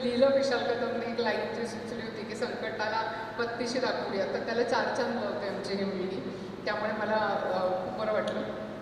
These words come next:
तर इंद्रा जो आहे, तो तसाच आहे की त्याच्या rules and regulationsवरती स्ट्रिक्ट आहे आणि ही कुशल चेंडू आहे. ह्यांची लव्ह स्टोरी बघायला, जशी लिहायला किंवा करायला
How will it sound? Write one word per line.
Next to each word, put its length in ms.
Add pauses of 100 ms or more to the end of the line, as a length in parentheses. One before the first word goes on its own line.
(460)
तर 140
इंद्रा 340
जो 180
आहे, 240 (100)
तो 180
तसाच 320
आहे 100
की 500
त्याच्या 220
rules 220
and 220
regulationsवरती 800
स्ट्रिक्ट 400
आहे 220 (520)
आणि 220
ही 60
कुशल 440
चेंडू 360
आहे. 320 (220)
ह्यांची 460
लव्ह 160
स्टोरी 300
बघायला, 760 (580)
जशी 340
लिहायला 800
किंवा 160
करायला 640